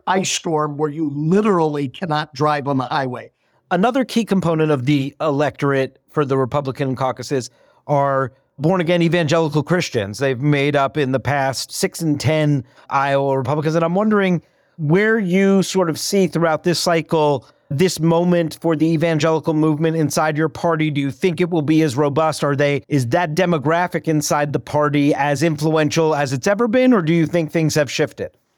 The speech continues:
Speaker 1: I think the influence has possibly been overblown in that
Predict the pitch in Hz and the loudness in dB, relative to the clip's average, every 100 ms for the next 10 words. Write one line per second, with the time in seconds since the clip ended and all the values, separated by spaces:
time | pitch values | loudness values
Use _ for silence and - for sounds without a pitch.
0 | _ _ - 202 196 - 254 277 _ - | _ _ -4 -4 -2 -2 -2 -2 _ -2
1 | 202 196 - - 226 254 226 202 170 135 | 0 0 -2 0 2 2 0 0 0 0
2 | 139 - - _ _ _ 180 196 - 202 | -2 -4 -10 _ _ _ -2 -2 0 0
3 | 214 220 196 196 175 185 - - 196 233 | 0 -2 -4 -4 -4 -6 -6 -2 2 2
4 | 254 202 220 220 214 214 - 240 269 226 | 0 0 0 2 0 -2 -2 2 4 4
5 | 180 143 170 | 2 0 -4